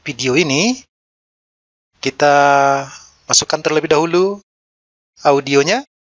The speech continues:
sekitar dua menit lima puluh detik. Anggaplah tiga menit. Dengan menambahkan sebuah gambar, sebelumnya kita sudah memiliki gambar,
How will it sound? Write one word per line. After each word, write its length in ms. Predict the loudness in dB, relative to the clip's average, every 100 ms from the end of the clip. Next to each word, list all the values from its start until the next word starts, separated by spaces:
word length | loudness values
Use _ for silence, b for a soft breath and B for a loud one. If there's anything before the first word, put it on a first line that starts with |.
| _ -4
sekitar 640 | -2 -4 0 2 4 2 -2
dua 320 | 0 4 4
menit 400 | 2 -2 -2 -4 _ _ _ _ _ _ _ _ _ _ _ _ -8
lima 240 | -2 0
puluh 160 | 2 0
detik. 240 | 0 -4 _ _ _ _ _ _ _ _ _ _
Anggaplah 400 | -4 -2 -2 -2
tiga 440 | -4 -4 0 2 2 2 -2 -4 -12 _ _ _
menit. 320 | -4 -4 -4 -6
Dengan 240 | -2 0
menambahkan 800 | 0 0 0 2 0 0 -4 -4
sebuah 400 | -2 -2 2 2
gambar, 480 | 2 0 2 0 2
sebelumnya 400 | -2 -2 -4 -4
kita 240 | -2 -2
sudah 160 | 0 -2
memiliki 400 | -2 -4 -4 0
gambar, 640 | 0 0 2 2 0 -6